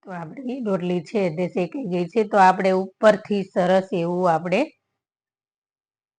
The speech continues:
મેં અહીંયા ગ્રીન ચટણી બનાવી છે તે લગાવી લેવાની છે. તમે તેની જગ્યાએ સોસ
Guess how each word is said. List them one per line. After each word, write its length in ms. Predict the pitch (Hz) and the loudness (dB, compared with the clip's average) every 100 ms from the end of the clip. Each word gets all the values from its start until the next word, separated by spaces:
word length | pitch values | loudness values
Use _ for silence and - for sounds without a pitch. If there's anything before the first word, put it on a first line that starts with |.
| _ _ _ _ _ _ _ _ _ _ | _ _ _ _ _ _ _ _ _ _
મેં 220 | 254 185 185 | -14 -10 -6
અહીંયા 380 | 190 185 214 190 | -2 -2 -2 0
ગ્રીન 220 | 190 180 | -2 -2
ચટણી 420 | - 165 180 170 | -6 -6 -4 -2
બનાવી 400 | 170 165 165 160 | -2 -2 -2 -4
છે 100 | 233 254 | -4 -4
તે 140 | 226 175 | -2 0
લગાવી 460 | 165 160 156 160 | 0 0 0 0
લેવાની 420 | 160 160 160 165 170 | 0 0 -2 -4 -4
છે. 80 | 233 | -6
તમે 260 | 247 196 165 | -2 -4 -4
તેની 340 | 156 180 170 165 | -4 -4 -2 -4
જગ્યાએ 420 | 156 170 165 175 | -2 -2 -2 -4
સોસ 320 | - 190 185 | -4 -2 -2